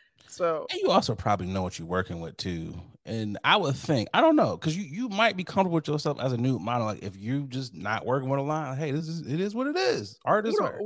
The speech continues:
Speaker 1: wh-, yeah, I can't
Speaker 2: You know.
Speaker 1: change it. I mean, I can, but it's gonna be real expensive and painful.
Speaker 2: And
Speaker 1: But
Speaker 2: painful.
Speaker 1: yeah, but this is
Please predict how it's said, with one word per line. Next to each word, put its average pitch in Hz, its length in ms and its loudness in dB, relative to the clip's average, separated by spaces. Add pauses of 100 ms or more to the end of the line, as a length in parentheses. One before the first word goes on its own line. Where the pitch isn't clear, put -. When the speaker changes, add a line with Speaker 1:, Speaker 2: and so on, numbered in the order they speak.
(100)
Speaker 1:
wh-, - 300 -10
yeah, 320 260 6
I 277 140 6
can't 320 220 0 (220)
Speaker 2:
You 302 100 4
know. 381 80 0
Speaker 1:
change 302 120 -4
it. 311 300 -8
I 185 100 0
mean, 214 220 2
I 170 120 2
can, 254 440 0
but 170 140 2
it's 202 100 -2
gonna 190 200 -2
be 175 120 0
real 208 440 6
expensive 190 600 4
and 160 140 0
painful. 262 540 0
Speaker 2:
And 214 60 -4
Speaker 1:
But 196 60 -8
Speaker 2:
painful. 107 500 2 (380)
Speaker 1:
yeah, 214 380 4 (200)
but 190 240 4 (380)
this 190 320 -4
is 262 300 -6